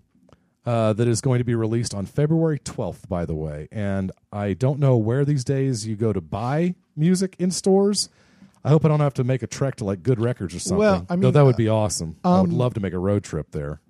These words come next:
Speaker 2: I mean, I've downloaded, like, I got Imagine Dragons not too long ago, their
Speaker 1: Yeah.
Speaker 2: E P. And there was another E P I got recently. I mean, you,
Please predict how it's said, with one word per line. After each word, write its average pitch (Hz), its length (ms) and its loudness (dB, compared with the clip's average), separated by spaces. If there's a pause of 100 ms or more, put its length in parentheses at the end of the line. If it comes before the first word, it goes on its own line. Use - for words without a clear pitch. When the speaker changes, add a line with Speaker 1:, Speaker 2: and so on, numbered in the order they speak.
Speaker 2:
I 165 60 -2
mean, 165 220 0
I've 165 240 0
downloaded, 165 640 4
like, 143 220 -4
I 151 40 -6
got 151 140 -2
Imagine 147 380 -2
Dragons 139 500 -2
not 127 140 -8
too 139 100 -8
long 131 160 -4
ago, 127 160 -2
their 123 240 -4
Speaker 1:
Yeah. 98 140 0
Speaker 2:
E 113 60 -4
P. 113 420 -8 (600)
And 135 180 -6
there 143 80 -4
was 123 100 -4
another 151 300 -2
E 131 120 -4
P 120 240 -10
I 117 60 -10
got 107 240 -12
recently. 117 340 -8
I 123 40 -6
mean, 151 120 0
you, 190 140 0